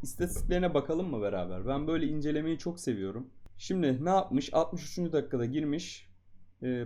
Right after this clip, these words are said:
pas girişimleri, on altı tane pas girişimi var. İsabetli pas on dört. On altı pasta on dördünü isabetli yapmış. Şut pası yok. Zaten savaşçı orta sahada çok zor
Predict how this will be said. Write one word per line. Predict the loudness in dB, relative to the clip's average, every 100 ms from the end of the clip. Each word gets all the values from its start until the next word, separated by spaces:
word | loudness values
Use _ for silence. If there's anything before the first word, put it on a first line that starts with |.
| 2
pas | 2 2 -4 -10 -2
girişimleri, | 2 2 4 6 6 4
on | 2
altı | 2 0 -2
tane | -2 0
pas | 0 -2 0
girişimi | 0 2 0 0
var. | -2 -4 -14 -16 -18 -20 -20 -18 -18 -14
İsabetli | -2 0 2 0 -4 -8
pas | -6 -4
on | -2 -2
dört. | -6 -8 -20 _ _
On | -4 -2
altı | -2 -6
pasta | -8 -8 -6
on | -6 -4
dördünü | -4 -6
isabetli | -10 -6 -6 -6 -4 -4
yapmış. | -4 -8 -8 -8 -8 -10 -14 -14 -16 -16 -20 -18
Şut | -10 -8 -4
pası | -6 -2
yok. | -2 -2 0
Zaten | 0 2 -2 -4 -10 -14 -6
savaşçı | 2 2 2 0
orta | 0 -2
sahada | -4 -2 0 -2 -2 -6 -10 -12 0
çok | 2 2
zor | 0 -2